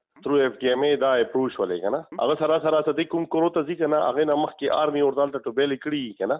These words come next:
څلرې ورته لګولي دي، که نه؟ روډونه تقریباً شروع دي ټول، که نه؟ نو هغې نه مخکې آرمي څه دی رسېدلي وي، ورته ډېر څیزونه یې کړي دي. خو دا به مین هغې څه دی، که نه؟ کمیونټي ریسټوریشن به وي.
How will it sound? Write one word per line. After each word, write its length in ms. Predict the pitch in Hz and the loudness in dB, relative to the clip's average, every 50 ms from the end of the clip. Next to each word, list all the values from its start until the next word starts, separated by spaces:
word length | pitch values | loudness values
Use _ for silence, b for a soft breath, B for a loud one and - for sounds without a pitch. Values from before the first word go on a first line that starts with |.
| - - | -2 -4
څلرې 280 | 123 120 139 147 151 143 131 | -2 0 2 2 2 2 2
ورته 160 | 123 120 127 123 | 2 0 -2 -2
لګولي 360 | 113 110 127 131 143 147 143 123 120 | -2 -2 0 -2 0 -2 -2 -4 -4
دي، 60 | 110 104 | -4 -2
که 80 | 110 120 | 0 0
نه؟ 60 | 127 123 117 120 | 0 2 2 0
روډونه 420 | 120 123 143 143 147 139 131 131 143 | 0 0 0 0 2 0 0 0 -4
تقریباً 280 | 131 123 135 131 131 131 127 120 - | -6 -6 -6 -4 -2 -2 -2 -4 -4
شروع 180 | 123 131 151 139 | -4 -4 -4 -4
دي 80 | 135 120 - | -6 -2 -2
ټول، 120 | 135 123 110 - | -2 -2 0 0
که 80 | 110 110 | 0 0
نه؟ 60 | 139 160 - _ _ _ - | 0 -2 -4 _ _ _ -2
نو 100 | 123 135 | -2 0
هغې 140 | 143 151 185 180 | 0 2 2 2
نه 40 | 175 180 196 | 2 0 0
مخکې 220 | - - - 165 160 156 180 | -2 -2 -2 -2 0 0 0
آرمي 200 | 180 175 175 165 147 | 2 2 2 2 2
څه 40 | 160 156 | 2 2
دی 80 | 165 165 143 | 2 2 2
رسېدلي 320 | 135 - 139 131 147 147 143 139 | 0 -2 -2 -4 -4 -4 -2 -2
وي، 80 | 131 127 | 0 0
ورته 260 | 117 113 120 117 113 | 0 0 -2 -2 -2
ډېر 100 | 131 123 - | -2 -4 -4
څیزونه 240 | - 107 107 110 107 101 | -8 -10 -10 -6 -6 -6
یې 60 | 95 - | -8 -8
کړي 160 | 101 98 95 90 | -12 -12 -12 -12
دي. 60 | 85 - - - | -16 -18 -8 -8
خو 100 | 127 127 151 | -4 -2 0
دا 60 | 165 160 156 | 0 2 2
به 60 | 151 151 151 147 143 143 135 - 143 139 | 2 2 2 4 2 2 2 0 0 0
مین 200 | 151 165 190 196 175 156 | 0 2 2 2 2 2
هغې 140 | 151 160 165 - | 2 2 0 0
څه 60 | 156 147 151 | 0 0 0
دی، 60 | 151 151 | 0 0
که 100 | 147 143 139 | 0 0 -2
نه؟ 40 | - - | -2 -2
کمیونټي 360 | 139 139 160 165 151 135 135 131 113 110 | -2 0 2 0 0 0 -2 0 0 0
ریسټوریشن 540 | - - 117 110 113 110 - - 95 90 85 | -2 -2 -2 -2 -2 -2 -4 -8 -10 -10 -10
به 60 | 87 85 | -10 -12
وي. 60 | 82 | -12